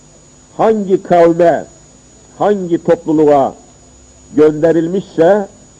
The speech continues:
o topluluğun tamamına peygamberliğini tebliğ ediyor.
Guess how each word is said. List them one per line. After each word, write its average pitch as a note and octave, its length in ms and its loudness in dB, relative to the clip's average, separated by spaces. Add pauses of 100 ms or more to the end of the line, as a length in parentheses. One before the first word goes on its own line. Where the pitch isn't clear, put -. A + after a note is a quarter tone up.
o G#3 100 2
topluluğun D#3+ 840 -2 (120)
tamamına F3+ 960 0 (680)
peygamberliğini D#3 1000 0
tebliğ D3+ 440 0
ediyor. F2 320 -8